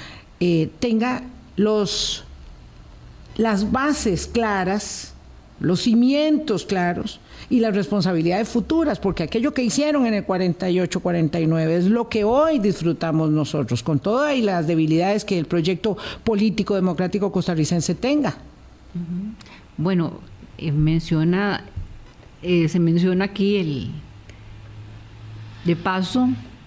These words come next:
Speaker 2: otra conquista de la década de los años cuarenta, que es la creación del Tribunal Supremo de Elecciones,
Speaker 1: Ujú.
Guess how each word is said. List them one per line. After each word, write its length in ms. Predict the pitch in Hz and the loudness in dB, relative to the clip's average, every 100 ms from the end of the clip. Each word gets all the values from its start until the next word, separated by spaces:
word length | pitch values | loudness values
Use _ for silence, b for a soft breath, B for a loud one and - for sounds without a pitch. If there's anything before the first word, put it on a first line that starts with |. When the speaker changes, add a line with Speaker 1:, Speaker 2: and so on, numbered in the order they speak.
| - | -12
Speaker 2:
otra 360 | - 175 175 196 | -2 -2 0 0
conquista 640 | 190 170 175 175 175 208 | 0 0 0 0 -2 0
de 140 | 180 147 | 0 0
la 180 | 127 127 | 0 0
década 640 | 135 135 170 170 151 135 | 0 0 -2 0 0 0
de 180 | 127 123 | -2 -2
los 280 | 123 120 139 | -4 -4 -2
años 340 | 131 139 160 | 0 0 0
cuarenta, 580 | 175 165 147 139 185 214 B B B B - - | -2 0 0 -2 -6 -6 B B B B -18 -4
que 200 | 156 147 | 0 0
es 40 | |
la 140 | 143 156 | 0 0
creación 440 | 160 151 151 143 | 0 0 2 2
del 140 | 156 | 0
Tribunal 460 | 165 160 135 135 135 | 0 2 2 2 0
Supremo 420 | 170 - 139 143 | -2 0 0 2
de 60 | 151 | 2
Elecciones, 640 | 135 123 - 196 185 185 | 0 -2 -2 2 2 2
Speaker 1:
Ujú. 140 | 170 | 0